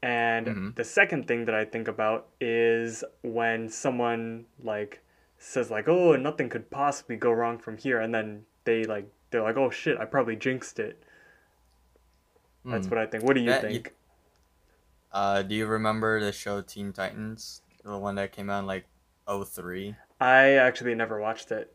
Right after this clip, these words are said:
Speaker 1: no. But I
Speaker 2: Okay,
Speaker 1: know, I
Speaker 2: so
Speaker 1: know what
Speaker 2: re-,
Speaker 1: it is.
Speaker 2: re-, real quick, on your phone, look up Jinx from Teen Titans.
Speaker 1: Uh, oh, is that a character?
Speaker 2: Yes. Not Teen Titans Go,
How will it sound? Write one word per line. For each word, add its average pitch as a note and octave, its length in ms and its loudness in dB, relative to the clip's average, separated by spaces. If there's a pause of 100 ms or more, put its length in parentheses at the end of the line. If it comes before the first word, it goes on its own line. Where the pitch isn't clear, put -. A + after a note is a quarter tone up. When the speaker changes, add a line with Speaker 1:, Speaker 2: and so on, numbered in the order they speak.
Speaker 1:
no. A2 280 -8 (680)
But B2+ 200 6
I B2 120 8
Speaker 2:
Okay, B2 80 0
Speaker 1:
know, D3 220 8
I B2 120 6
Speaker 2:
so - 80 8
Speaker 1:
know C#3+ 140 8
what A#2 140 6
Speaker 2:
re-, B2+ 80 0
Speaker 1:
it A2+ 60 -2
is. A2 400 -2 (1000)
Speaker 2:
re-, A#2+ 220 -2
real B2+ 240 0
quick, G2+ 480 -2 (500)
on A#2 140 0
your A2+ 100 0
phone, F#2+ 540 -2 (220)
look A2+ 340 -2
up A2+ 240 2 (360)
Jinx G2 440 -6
from G2 180 -12
Teen G2 240 -10
Titans. F2+ 680 -12 (200)
Speaker 1:
Uh, A#2+ 440 -4
oh, A#2+ 120 2
is A2+ 80 -2
that A2+ 120 0
a A2 60 -8
character? C3 680 -6 (840)
Speaker 2:
Yes. - 580 -6 (440)
Not A#2+ 260 2
Teen D#3 200 -4
Titans D#3 340 -2
Go, G2 520 2